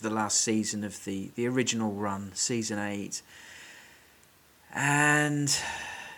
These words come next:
it, uh, it was a struggle at times, but I, I, you know, I, as you know, I, I honour all, all the feedback, and I had my own negative feelings as well. You know, I'm,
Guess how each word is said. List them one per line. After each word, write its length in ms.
it, 420
uh, 180
it 100
was 140
a 60
struggle 420
at 120
times, 540
but 340
I, 200
I, 160
you 100
know, 120
I, 140
as 200
you 80
know, 240
I, 320
I 40
honour 320
all, 340
all 200
the 100
feedback, 560
and 120
I 140
had 220
my 200
own 120
negative 400
feelings 420
as 140
well. 320
You 80
know, 140
I'm, 360